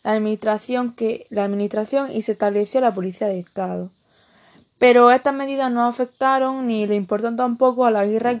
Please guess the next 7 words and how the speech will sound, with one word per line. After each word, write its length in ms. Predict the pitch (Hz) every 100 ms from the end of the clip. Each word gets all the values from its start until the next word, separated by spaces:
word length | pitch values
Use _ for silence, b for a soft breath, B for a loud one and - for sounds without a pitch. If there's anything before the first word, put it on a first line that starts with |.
| -
interna 560 | 214 202 233 233 247 226
que 240 | 208 202
tenía 260 | 196 202 226
el 120 | 220
país, 340 | - 165 170 - _ _ _
de 160 | - 190
Rusia. 480 | 185 220 - 185